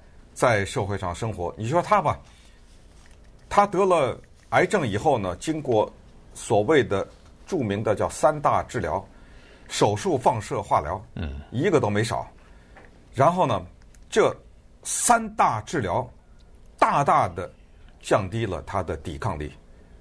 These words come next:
Speaker 1: 我们知道这一次的新冠状病毒没药可治，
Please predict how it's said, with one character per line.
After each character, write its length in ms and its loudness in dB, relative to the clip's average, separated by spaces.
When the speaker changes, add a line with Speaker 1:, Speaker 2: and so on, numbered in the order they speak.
Speaker 1:
我 160 2
们 60 0
知 120 0
道 180 4
这 140 4
一 120 0
次 240 -2
的 220 0
新 240 2
冠 260 2
状 160 -4
病 220 -2
毒 260 0
没 220 2
药 180 4
可 160 -6
治， 260 -6